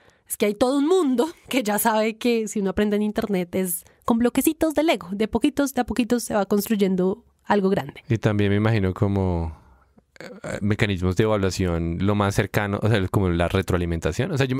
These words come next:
Speaker 2: es que me acuerdo que en Coursera uno veía un video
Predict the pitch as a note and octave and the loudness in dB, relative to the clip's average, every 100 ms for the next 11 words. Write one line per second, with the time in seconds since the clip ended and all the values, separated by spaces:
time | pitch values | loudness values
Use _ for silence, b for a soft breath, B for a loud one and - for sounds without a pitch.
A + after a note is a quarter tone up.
0 | - - D#3+ D3 C#3+ B2+ D3 C#3 - B | -2 0 0 2 0 0 0 -2 -4 B
1 | B B - C#3 A#2+ A#2+ - B2 E3+ B | B B -4 -2 0 0 2 0 -2 B
2 | B B - B2 A#2 A2 G#2+ A2+ G#2+ B2+ | B B -4 -2 -2 -2 -2 0 0 0
3 | D3+ D#3+ F#3 | 0 0 -2